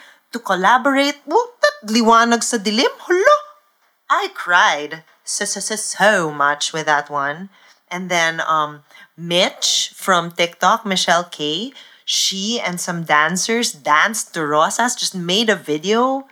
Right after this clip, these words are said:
Wala lang. And it was so good. You know, um, all these new songs, all these performers at the sorties, all these celebrities speaking up.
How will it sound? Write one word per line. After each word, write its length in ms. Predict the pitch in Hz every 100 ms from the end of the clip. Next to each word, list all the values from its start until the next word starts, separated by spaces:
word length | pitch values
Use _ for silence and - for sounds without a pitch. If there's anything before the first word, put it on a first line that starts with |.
| _ _ _ _ _
Wala 180 | 226 294
lang. 340 | 539 571 554 587 554 _ _ _ _ _ _
And 160 | 269 262
it 160 | 247 269
was 140 | 269
so 220 | - 277
good. 540 | 214 196 330 440 233 214 _ _ _ _ _ _ _ 233
You 120 | 240
know, 420 | 247 277 311 311 -
um, 320 | 190 180 -
all 180 | 202 247
these 260 | 254 247 202
new 340 | 196 208 247
songs, 800 | 240 - 196 226 247 254 254 - - - - - -
all 260 | 214 262 240
these 580 | 254 254 - - - - _ _ -
performers 1120 | 208 196 - 185 196 254 262 269 277 294 - -
at 220 | 208 -
the 80 | 180
sorties, 1200 | - - 196 233 254 262 269 285 294 294 - - _ - - _ _ _ _ -
all 180 | 240 302
these 220 | 311 302
celebrities 840 | - 240 208 220 247 269 277 277 254
speaking 560 | - 240 233 214 185 -
up. 600 | 185 233 285 302 302 -